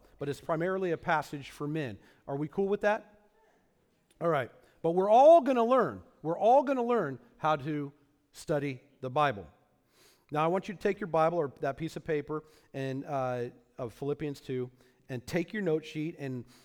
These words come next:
we're gonna go through these four steps. What does it say? Observation. What does it mean? Interpretation. Uh, you know, what else in the Bible says something about it? Correlation. And what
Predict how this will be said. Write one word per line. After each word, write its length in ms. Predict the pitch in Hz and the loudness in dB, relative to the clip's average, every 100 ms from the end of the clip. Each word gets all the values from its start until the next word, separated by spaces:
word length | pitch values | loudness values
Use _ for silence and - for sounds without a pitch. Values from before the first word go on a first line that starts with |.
| _ | _
we're 140 | - 135 | -10 -6
gonna 160 | 143 | -6
go 160 | 139 147 | -2 -4
through 500 | 135 - 190 226 254 | -4 -8 -2 -2 -2
these 240 | 240 233 | -2 -4
four 240 | - 220 190 | -2 -2 -2
steps. 540 | - 165 110 - - _ _ | -4 -4 -6 -10 -20 _ _
What 200 | 147 170 | -2 -2
does 140 | 180 | -4
it 80 | 170 | -6
say? 240 | - 170 | -4 -2
Observation. 680 | 135 131 143 139 147 131 104 - _ _ | 0 -2 -4 -2 -2 -4 -14 -18 _ _
What 160 | 147 | -6
does 160 | 151 139 | -4 -6
it 80 | 180 | -4
mean? 240 | 180 135 | -4 -4
Interpretation. 840 | 123 151 139 139 165 147 - 110 110 _ _ _ - | -6 -8 -8 -6 -4 -4 -6 -16 -18 _ _ _ -6
Uh, 360 | 135 131 123 123 - | -2 -2 -4 -6 -10
you 140 | 151 | -8
know, 100 | 131 | -6
what 320 | 127 143 151 165 | -6 -4 -2 -2
else 140 | 170 | -2
in 80 | 165 | -4
the 60 | |
Bible 280 | 147 151 151 | 0 0 0
says 220 | 151 180 | -2 -4
something 280 | - 151 135 | -4 -8 -8
about 300 | 120 123 117 | -6 -4 -4
it? 140 | 110 - _ _ | -8 -12 _ _
Correlation. 680 | - 151 151 156 147 131 113 _ - | -4 -2 0 -2 -4 -8 -12 _ -12
And 180 | 127 120 | -10 -4
what 300 | 147 170 | -2 -2